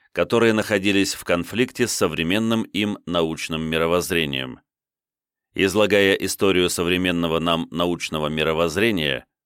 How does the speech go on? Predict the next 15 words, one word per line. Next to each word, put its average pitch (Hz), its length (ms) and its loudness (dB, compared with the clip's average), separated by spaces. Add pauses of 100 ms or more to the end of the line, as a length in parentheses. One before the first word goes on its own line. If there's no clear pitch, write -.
(280)
мы 87 200 0
неизбежно 120 680 2
должны 104 380 2
касаться 90 580 0
мыслей, 104 540 -2 (260)
идей 95 640 0 (180)
и 101 100 2
работ 90 580 2
именно 95 520 0
этих - 380 0
научных 85 520 -2
работников, 82 720 0 (200)
стоявших 85 680 0
в - 40 -10
стороне. 85 520 0